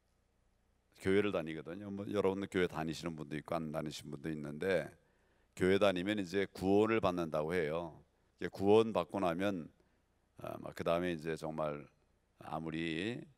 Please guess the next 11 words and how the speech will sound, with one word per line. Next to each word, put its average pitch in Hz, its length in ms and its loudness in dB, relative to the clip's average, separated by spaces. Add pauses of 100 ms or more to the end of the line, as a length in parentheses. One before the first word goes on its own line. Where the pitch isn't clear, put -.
(140)
어려운 85 340 0
일이 85 160 0
와도, 82 580 4 (800)
아, - 300 -14 (360)
결국 107 260 -6
이제 87 380 0 (960)
그 - 500 -14 (520)
하나님과 82 880 0 (680)
함께할 110 460 2
수 92 140 -6
있는 107 500 -2